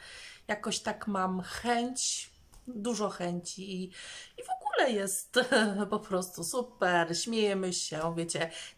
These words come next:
nie jest taka sztywna atmosfera, jest naprawdę fajnie, śmiejemy się,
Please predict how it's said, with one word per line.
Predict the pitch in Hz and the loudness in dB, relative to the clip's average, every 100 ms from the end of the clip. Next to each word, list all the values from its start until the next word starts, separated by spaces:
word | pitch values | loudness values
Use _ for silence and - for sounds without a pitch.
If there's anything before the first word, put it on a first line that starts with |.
| - | 4
nie | 403 | 6
jest | 262 - | 4 2
taka | - - | -2 0
sztywna | - - 175 165 | -4 -2 -2 -2
atmosfera, | 151 147 - 160 - - 143 135 | -4 -6 -6 -4 -4 -4 -4 -2
jest | 156 170 | -2 -4
naprawdę | 170 - 226 196 190 | -4 0 0 0 -6
fajnie, | - 196 190 170 | 0 2 2 -2
śmiejemy | - 214 202 185 180 | -2 0 0 0 -2
się, | - 160 | -2 -2